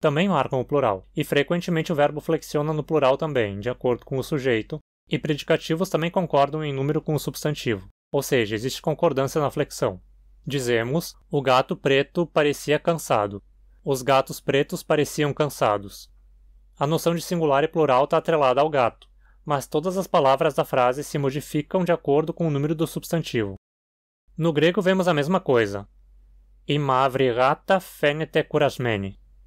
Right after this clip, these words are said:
"Imavres gates fenonde kurasmenes."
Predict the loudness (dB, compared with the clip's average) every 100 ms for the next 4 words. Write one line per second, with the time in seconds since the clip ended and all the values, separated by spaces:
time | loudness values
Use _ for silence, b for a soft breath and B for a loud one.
0 | _ _ _ _ -4 -2 2 2 2 0
1 | 0 2 2 2 0 -2 -4 -2 0 0
2 | 0 0 0 0 0 -4 -2 -6 -10